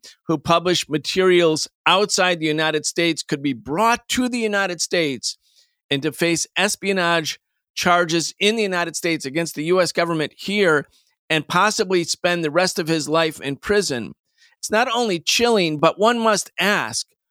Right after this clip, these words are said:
why is it that the New York Times and the Washington Post, for instance, that were glad to publish Julian's materials or the WikiLeaks reports, why are they not in prison themselves?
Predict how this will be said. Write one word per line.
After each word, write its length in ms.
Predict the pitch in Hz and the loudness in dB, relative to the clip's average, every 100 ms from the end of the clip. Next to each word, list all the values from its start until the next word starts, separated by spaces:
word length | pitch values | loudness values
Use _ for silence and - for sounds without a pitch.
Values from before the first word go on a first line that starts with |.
| _ _ _ _ | _ _ _ _
why 240 | 165 214 285 | 0 2 2
is 280 | 277 240 | 0 0
it 200 | 220 185 - _ _ | 0 -2 -6 _ _
that 240 | 175 175 | 0 2
the 100 | 165 | 0
New 140 | 165 175 | 2 2
York 260 | 170 160 | 2 0
Times 400 | - 165 160 156 | -2 -2 -2 -2
and 80 | 143 | -2
the 60 | 135 | 0
Washington 520 | 139 151 151 151 143 | 2 2 0 -4 -4
Post, 600 | - 135 135 143 - - _ | 0 0 0 -2 -6 -12 _
for 280 | 156 135 - | 0 0 -2
instance, 680 | 147 143 - 139 135 - - _ _ _ | -4 -4 -4 -4 -6 -10 -14 _ _ _
that 160 | 156 151 | -2 2
were 140 | 151 | 2
glad 420 | 123 147 156 160 | 2 2 2 0
to 80 | 147 | -2
publish 640 | 127 - 151 151 143 - - 139 | 0 0 2 2 2 -2 -8 -6
Julian's 760 | 123 151 151 143 135 123 - - _ _ _ - | 0 2 2 0 -2 -4 -8 -12 _ _ _ -2
materials 840 | 143 - 160 156 156 147 151 151 | -2 0 2 4 6 4 2 2
or 60 | 127 | 0
the 100 | 120 | 0
WikiLeaks 800 | 139 170 156 151 147 139 - - - | 0 2 2 4 2 0 -4 -8 -4
reports, 540 | 143 - 156 156 - _ _ _ _ _ _ - | -4 2 2 2 -4 _ _ _ _ _ _ 0
why 220 | 190 269 | 2 4
are 120 | 277 | 4
they 200 | 262 220 | 4 4
not 320 | 202 196 196 _ _ - | 4 2 0 _ _ 0
in 140 | 180 | 0
prison 400 | - 220 185 196 | 4 4 4 2
themselves? 880 | 196 185 285 247 202 87 - - | 2 2 2 2 0 -2 -8 -12